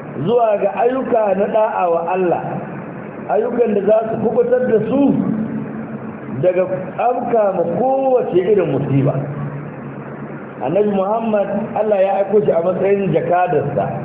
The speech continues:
dan aikensa, ya shiryar da mu ga hanyoyin kwarai.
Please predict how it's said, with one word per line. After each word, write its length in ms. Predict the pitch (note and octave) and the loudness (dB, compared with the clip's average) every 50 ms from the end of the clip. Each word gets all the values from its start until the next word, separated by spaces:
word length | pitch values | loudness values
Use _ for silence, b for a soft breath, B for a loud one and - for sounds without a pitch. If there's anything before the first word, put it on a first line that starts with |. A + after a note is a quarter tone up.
| - - - - - - - A2 - - - - - - - - | -8 -10 -10 -10 -8 -8 -10 -10 -10 -12 -12 -14 -14 -14 -8 -2
dan 160 | F3+ F#3+ G3+ G#3+ G#3 | 0 0 0 0 0
aikensa, 560 | F3+ D3 C3 C3 C#3 C#3 C3+ - - - - - - - - - - - - - - - - - - - - - - - | 0 0 0 2 0 0 0 0 -2 -2 -2 -2 -4 -4 -6 -8 -8 -8 -10 -10 -10 -10 -12 -12 -12 -14 -14 -12 -6 -2
ya 120 | C3 D#3+ D#3+ | -2 0 0
shiryar 420 | - - A#3 A#3 B3 B3 B3 - G3+ | 0 0 0 2 2 2 2 2 2
da 120 | A3 G3 | 0 0
mu 160 | F#3 G3 G3+ | 0 0 0
ga 120 | F#3 F3+ D#3+ E3 | 2 2 2 2
hanyoyin 540 | F3 F#3 F#3 F#3+ F#3+ F#3+ F#3+ F#3+ F#3+ F#3 F#3+ | 0 0 0 2 2 4 4 2 2 0 0
kwarai. 320 | F#3 F3+ F3 E3+ D#3+ E3+ | 0 2 2 2 2 0